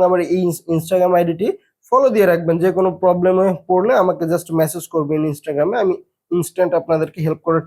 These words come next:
ট্রাই করব। তো এখন আমি যেটা বলতেছিলাম, এখানে যদি আমি প্রফেশনাল ড্যাশবোর্ডে যদি ক্লিক করি, প্র-, প্রফেশনাল ড্যাশবোর্ডে ক্লিক করলে আপনারা দেখবেন যে এখান থেকে ইনসাইট দেখাচ্ছে, এবং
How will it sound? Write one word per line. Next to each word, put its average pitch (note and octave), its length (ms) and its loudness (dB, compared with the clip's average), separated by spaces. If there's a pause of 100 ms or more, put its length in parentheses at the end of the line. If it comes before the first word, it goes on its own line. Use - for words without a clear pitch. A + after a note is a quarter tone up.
ট্রাই F#3+ 200 2 (100)
করব। B2+ 160 -6 (420)
তো - 120 -20
এখন F#3 160 2
আমি G#3+ 140 2
যেটা G#3 140 4 (100)
বলতেছিলাম, F3 440 0 (140)
এখানে G3 280 2
যদি F#3+ 200 0
আমি G3+ 160 4 (200)
প্রফেশনাল F#3+ 520 0 (120)
ড্যাশবোর্ডে F3 520 2
যদি F3 140 -4 (100)
ক্লিক G3+ 180 -2 (100)
করি, C#3+ 180 -2 (520)
প্র-, D#3+ 160 -8 (320)
প্রফেশনাল F#3+ 520 0
ড্যাশবোর্ডে F3+ 440 2
ক্লিক G3 180 -2 (100)
করলে G3+ 240 4
আপনারা F#3 200 0 (100)
দেখবেন E3+ 340 -2
যে A3+ 80 6 (720)
এখান G3 200 2
থেকে G#3 140 2 (120)
ইনসাইট G3+ 300 2 (100)
দেখাচ্ছে, F#3+ 420 -2 (220)
এবং F3+ 160 0